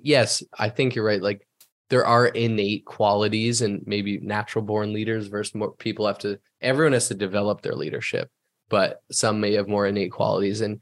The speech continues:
you know, it, the whole world isn't meant to lead. Not all seven billion people can be leaders in the same way, but we can all lead in different ways. You can lead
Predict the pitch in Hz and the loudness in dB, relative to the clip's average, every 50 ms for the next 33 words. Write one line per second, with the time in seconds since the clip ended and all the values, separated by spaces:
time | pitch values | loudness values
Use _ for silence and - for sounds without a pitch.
0 | _ _ _ _ _ - 269 277 233 117 113 - - - - - - - _ _ | _ _ _ _ _ -2 0 2 4 4 4 2 0 -2 -8 -8 -8 -8 _ _
1 | _ - 123 117 120 110 - - 165 160 143 123 113 110 117 123 123 120 113 110 | _ -8 -2 0 2 2 2 4 4 6 6 6 6 4 6 6 6 6 6 4
2 | 101 104 107 98 98 95 92 92 - _ - - 113 101 101 104 101 98 98 101 | 2 2 0 0 2 0 0 -2 -4 _ -6 -2 -2 0 2 2 2 2 0 0
3 | 107 - - 98 98 98 - - 107 101 95 98 98 92 98 98 98 95 98 95 | -2 0 0 0 0 2 2 2 2 2 2 0 0 0 0 0 0 0 -2 -4
4 | - 104 98 - - 107 - - 101 101 98 95 104 104 101 101 101 98 - - | -6 -6 -6 -6 -8 -8 -8 -6 -8 -6 -6 -4 -2 0 2 2 0 0 -2 -6
5 | _ _ _ _ _ _ _ _ - 113 110 107 101 - - - - 120 117 113 | _ _ _ _ _ _ _ _ 0 0 2 2 2 4 4 4 6 6 8 8
6 | 110 104 101 101 107 110 92 92 92 95 95 104 107 - - 107 101 101 101 101 | 6 6 6 6 6 4 4 4 2 0 2 2 2 2 2 0 2 2 2 0
7 | 104 104 104 95 98 95 95 107 110 - - 101 - - - - - - - 101 | 0 0 0 -2 -4 -4 -2 -2 -2 0 -2 -6 -6 -6 -8 -8 -8 -8 -8 -8
8 | - 98 98 98 98 98 95 95 | -8 -6 -6 -4 -4 -4 -6 -6